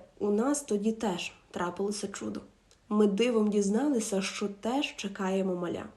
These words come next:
Правда, наступні вісім місяців я провела в лікарні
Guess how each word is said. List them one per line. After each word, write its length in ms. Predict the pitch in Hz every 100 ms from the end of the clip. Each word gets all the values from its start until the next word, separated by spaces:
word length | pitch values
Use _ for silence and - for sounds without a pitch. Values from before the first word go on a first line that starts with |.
| - - - -
Правда, 340 | - 240 220
наступні 560 | 226 220 220 240 233 226
вісім 280 | 220 - 220
місяців 480 | 220 220 202 226 196
я 160 | 202
провела 440 | 202 208 202 202 196
в 80 |
лікарні 580 | 185 185 226 320 - -